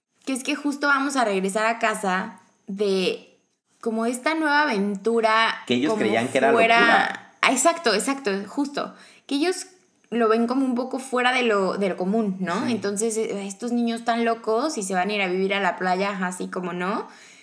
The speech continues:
Speaker 1: Y, y como regresar rico y decir, c-, como dices, ¿no? De que, "Ma, estoy bien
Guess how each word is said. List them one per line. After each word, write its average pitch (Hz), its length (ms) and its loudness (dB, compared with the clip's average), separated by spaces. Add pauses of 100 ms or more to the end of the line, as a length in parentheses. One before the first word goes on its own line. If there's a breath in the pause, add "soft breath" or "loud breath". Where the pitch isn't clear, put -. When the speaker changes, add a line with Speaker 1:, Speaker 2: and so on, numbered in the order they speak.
(240 loud breath)
Speaker 1:
Y, 208 680 -4 (160)
y 226 140 -6
como 233 240 4
regresar 226 840 2
rico 247 540 0
y 247 100 -2
decir, 208 540 -4 (380)
c-, - 60 -18 (100)
como 208 180 -6
dices, 220 280 -6
¿no? 196 200 -2
De 208 140 -4
que, 190 200 -6
"Ma, 247 220 0
estoy 320 260 -2
bien 403 300 -2